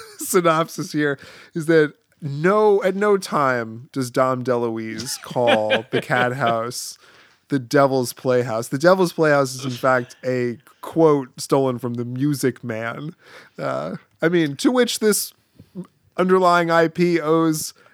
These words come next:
Speaker 1: uh, a, a fair amount <laughs> of respect
Speaker 2: Absolutely,
Speaker 1: and credit.
Speaker 2: it's a body Music Man. The sheriff you mentioned is Burt Reynolds, who plays Ed Earl Dodd. And then Dolly is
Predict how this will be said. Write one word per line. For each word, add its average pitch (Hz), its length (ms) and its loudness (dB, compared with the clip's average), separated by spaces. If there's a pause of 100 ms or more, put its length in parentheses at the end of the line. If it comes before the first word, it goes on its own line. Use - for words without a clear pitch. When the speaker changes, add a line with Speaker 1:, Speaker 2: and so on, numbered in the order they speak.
(140)
Speaker 1:
uh, 156 400 2 (180)
a, 165 200 -2
a 165 40 -2
fair 233 440 2
amount 190 520 2
<laughs> - 640 -4
of 202 180 -8
respect 208 360 0
Speaker 2:
Absolutely, 180 540 4
Speaker 1:
and 160 60 2
credit. 175 300 6
Speaker 2:
it's - 260 -10 (280)
a 160 80 0
body 160 380 4
Music 143 380 -6
Man. 135 380 -10 (840)
The 170 120 -2
sheriff 202 400 2
you 175 80 0
mentioned 147 440 -2
is 127 460 -8
Burt 139 260 -2
Reynolds, 117 540 -14
who 135 80 -16
plays 127 400 -10
Ed 131 220 -8
Earl 123 340 -10
Dodd. 120 440 -8 (640)
And 139 220 -4
then 131 420 -8 (540)
Dolly 143 580 0
is 131 260 -6